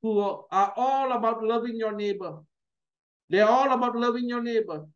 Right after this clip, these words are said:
They're all about justice, social justice, and those kind of things. And we should be about social justice rightly defined.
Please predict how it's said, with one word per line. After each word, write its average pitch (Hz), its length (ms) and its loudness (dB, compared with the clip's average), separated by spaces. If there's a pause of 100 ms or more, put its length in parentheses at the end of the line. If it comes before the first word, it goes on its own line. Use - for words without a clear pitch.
They're 208 160 4
all 254 220 2
about 226 360 -2
justice, 226 580 -2
social 240 480 -2
justice, 220 460 -2
and 190 160 -2
those 233 180 4
kind 240 220 -4
of 220 180 -2
things. 170 460 -6 (920)
And 180 160 0
we 240 140 2
should 262 260 -2
be 208 320 -2 (540)
about 208 460 2
social 202 340 2
justice 190 500 -6
rightly 170 380 0
defined. 156 680 -2